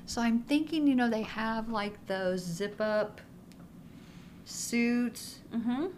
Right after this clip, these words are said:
Speaker 1: Like a cow or, I think I saw Winnie the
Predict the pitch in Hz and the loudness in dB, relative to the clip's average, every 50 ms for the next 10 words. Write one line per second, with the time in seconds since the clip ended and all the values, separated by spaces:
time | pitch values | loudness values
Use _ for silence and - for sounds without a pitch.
0 | - - - - - - - - - - - - 180 196 202 196 190 190 190 190 | -12 -18 -18 -18 -18 -18 -18 -20 -20 -18 -14 -10 -4 -2 0 2 2 2 2 0
1 | 185 - - 185 180 - - - - 214 208 202 196 196 196 196 196 190 190 185 | -2 -4 -6 -8 -8 -8 -10 -8 -6 -4 -2 -2 0 0 0 2 2 2 2 2
2 | 185 185 185 180 180 180 - - - 170 165 165 165 165 165 165 160 160 160 160 | 2 2 4 2 2 2 0 0 0 0 0 2 2 2 2 2 2 2 2 2
3 | 160 160 160 160 156 156 - - - - - - - - - - - - - - | 2 2 2 0 0 -4 -6 -12 -16 -16 -16 -16 -16 -16 -16 -16 -18 -18 -18 -18
4 | - - 160 165 196 185 170 170 156 - - - 165 160 151 151 147 156 151 147 | -14 -12 -10 -10 -8 -8 -8 -8 -8 -10 -8 -8 -6 -6 -4 -4 -6 -6 -6 -6
5 | 151 160 170 180 185 180 180 | -4 -4 -2 -2 -2 -2 -2